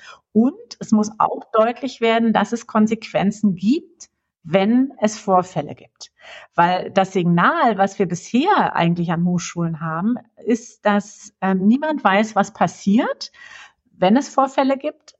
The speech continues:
Alle tuscheln, alle kennen jemanden, alle raten, gehen nicht zu dem in die, in das Seminar. Und das ist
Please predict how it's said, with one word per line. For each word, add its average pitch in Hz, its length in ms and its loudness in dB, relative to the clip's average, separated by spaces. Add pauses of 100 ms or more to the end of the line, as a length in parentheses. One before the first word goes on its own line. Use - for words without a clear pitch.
(140)
Alle 190 320 0
tuscheln, 320 500 -4
alle 196 280 0
kennen 247 340 2
jemanden, 285 440 2
alle 196 320 -2
raten, 220 400 2
gehen 214 180 2
nicht 214 240 -2
zu 202 140 -2
dem 220 300 2
in 208 140 2
die, 196 140 -2 (180)
in 190 180 0
das 175 160 -4
Seminar. 185 640 0 (1040)
Und 214 160 0
das 226 140 0
ist - 200 -10